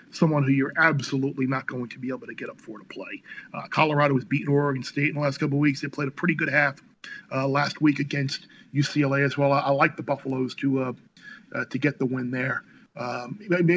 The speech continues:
may-, to at least cover and, and potentially, uh, win that game outright. I also like a game way off the grid, uh, South Alabama getting around twenty-eight, uh, against Tennessee.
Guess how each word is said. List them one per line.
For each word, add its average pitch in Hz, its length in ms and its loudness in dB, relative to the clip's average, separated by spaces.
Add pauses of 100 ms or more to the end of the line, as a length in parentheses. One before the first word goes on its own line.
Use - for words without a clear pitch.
may-, 196 240 2
to 196 100 6
at 185 140 6
least 202 280 8
cover 156 360 2
and, 143 80 -2
and 156 120 -2
potentially, 139 580 -4 (340)
uh, 135 160 -6
win 139 220 0
that 135 180 -6
game 139 240 -6
outright. 135 500 -12
I - 80 4
also 202 240 4
like 202 220 6 (480)
a 131 120 -4
game 135 400 -2
way 180 160 6
off - 260 -2
the - 80 -6
grid, 135 380 -8 (320)
uh, 123 320 -6
South 151 300 2
Alabama 139 540 0
getting 135 360 -6
around 131 220 -8
twenty-eight, 139 640 -2 (580)
uh, 131 340 -8
against 135 380 0
Tennessee. 123 640 -2